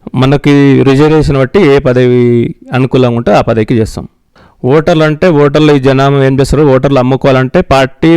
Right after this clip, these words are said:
మనిషి పట్టి మనిషి వ్యక్తిత్వం చూసి ఓటర్ వేయాలి. ఓటర్ అమ్ముకోవాలంటే మనం దీనికి దానికి చేసి బలోపేతాలు చేసి గుళ్ళు కట్టి సమాజ చేస్తని చేసి ఒప్పుకొని పోవడం అది చాలా కష్టం. యువత అలా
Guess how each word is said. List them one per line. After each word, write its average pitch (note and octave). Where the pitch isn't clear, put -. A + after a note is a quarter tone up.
మనిషి D3
పట్టి G3
మనిషి C3+
వ్యక్తిత్వం -
చూసి C3+
ఓటర్ B2+
వేయాలి. A2+
ఓటర్ D#3
అమ్ముకోవాలంటే D3
మనం C#3+
దీనికి C#3+
దానికి C3+
చేసి C3+
బలోపేతాలు C3+
చేసి B2+
గుళ్ళు C3
కట్టి C3
సమాజ B2+
చేస్తని C3
చేసి C#3+
ఒప్పుకొని C3+
పోవడం C3
అది C3+
చాలా B2
కష్టం. C#3
యువత C3
అలా C3